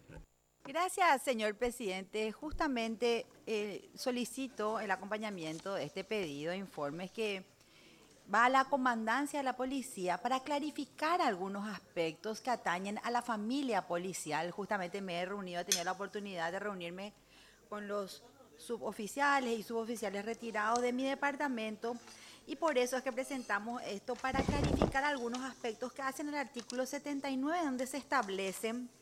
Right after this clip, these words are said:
artículo setenta y nueve, digo bien, de la ley setenta y dos ochenta, señor presidente, donde establecen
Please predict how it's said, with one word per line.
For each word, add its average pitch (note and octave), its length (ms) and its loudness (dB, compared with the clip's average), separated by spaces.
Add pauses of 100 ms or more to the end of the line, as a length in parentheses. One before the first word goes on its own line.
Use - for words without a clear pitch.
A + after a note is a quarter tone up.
(520)
artículo B3 380 -2
setenta C#4 260 -2
y C4 80 -2
nueve, A#3 520 -2
digo A#3+ 300 4
bien, G#3 380 0
de A3+ 120 2
la A#3 120 4
ley G#3+ 340 2
setenta A#3 380 -2
y G3+ 60 0
dos G3+ 160 0
ochenta, C4+ 500 -2
señor G#3 260 -4
presidente, G#3 580 -4
donde A3 260 -2
establecen A3+ 680 -2